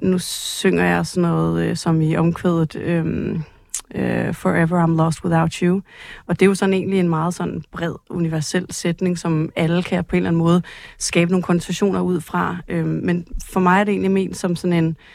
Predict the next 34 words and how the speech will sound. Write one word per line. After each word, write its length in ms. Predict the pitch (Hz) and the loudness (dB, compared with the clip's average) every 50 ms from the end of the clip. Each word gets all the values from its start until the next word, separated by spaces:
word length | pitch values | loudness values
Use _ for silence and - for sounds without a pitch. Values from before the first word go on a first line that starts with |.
| - - - _ _ _ _ _ _ _ _ _ _ _ _ _ | -20 -20 -20 _ _ _ _ _ _ _ _ _ _ _ _ _
at 480 | - 185 170 - - - - - - - - _ | 0 0 0 0 -4 -10 -10 -10 -12 -16 -8 _
man 160 | - 175 165 | 0 0 2
både 240 | 160 190 196 202 226 | 2 2 0 2 0
kan 200 | 226 - - 185 | 0 -2 -2 0
have 160 | 165 151 175 | 0 2 2
mistet, 480 | 175 175 185 185 - - 233 220 214 196 - _ _ - | 2 2 0 0 -4 -4 -4 -4 -4 -6 -10 _ _ -6
øh, 960 | - 185 175 170 165 160 160 156 156 160 165 - - - - - 50 50 - - - - - - _ - - | -2 0 0 2 2 2 0 0 0 -2 -2 -4 -4 -4 -4 -4 -4 -4 -6 -8 -10 -12 -14 -20 _ -18 -8
noget 420 | - - 185 180 175 185 196 214 214 | -2 2 2 4 4 4 2 2 0
i 40 | 202 180 | 0 -2
en 140 | 175 170 | -2 -2
partner, 560 | 165 - - 170 165 175 - 202 196 196 220 220 - | -4 -4 -2 -2 -2 -2 0 -2 -2 -2 -4 -6 -4
øh, 300 | 208 190 185 185 185 - - | -2 0 0 0 0 0 0
eller 200 | - 175 175 175 | 0 2 2 2
have 260 | 170 - - 160 180 | 2 2 2 2 2
mistet 300 | 185 180 175 - - 190 | 2 2 0 -2 -2 0
en 80 | 175 | 0
del 220 | 170 - 190 190 - | 0 0 0 -2 -2
af 80 | - | -4
sig 140 | 175 - 180 | -2 -2 -2
selv, 280 | 170 - - 208 190 180 | 0 2 2 2 2 2
som 160 | 175 185 180 | 0 0 2
har 100 | 170 170 | 2 2
været 320 | 156 165 160 160 160 156 147 - - - - - - _ _ _ _ _ _ _ _ _ _ _ _ - | 4 4 4 4 2 0 -2 -6 -12 -20 -20 -20 -20 _ _ _ _ _ _ _ _ _ _ _ _ -6
sådan 420 | - - 190 180 170 165 156 151 147 _ _ | -2 2 2 4 4 4 2 0 -2 _ _
vigtig 400 | - 170 165 196 196 - - 190 | -6 0 2 2 2 2 -2 -2
for 80 | - 190 | 0 0
ens 180 | 175 165 - | 0 0 -2
drive, 420 | - - 180 170 175 180 190 190 - | -4 -2 0 0 0 0 0 -2 -2
og 120 | 175 165 | -2 -2
vigtig 260 | 170 180 170 - 190 | -2 -2 -2 -4 -6
for, 600 | 175 - 185 175 170 160 156 156 156 - - - - | -4 -2 0 0 0 0 0 -2 -2 -4 -4 -6 -8
f-, 340 | - - - - - - - - 165 | -10 -14 -18 -20 -18 -16 -10 -6 -4
ja, 100 | 151 143 - - - - _ _ _ _ _ _ - | -4 -4 -6 -10 -16 -20 _ _ _ _ _ _ -20
i, 420 | - - - 190 190 190 - - | -10 -4 -2 0 0 0 -2 -6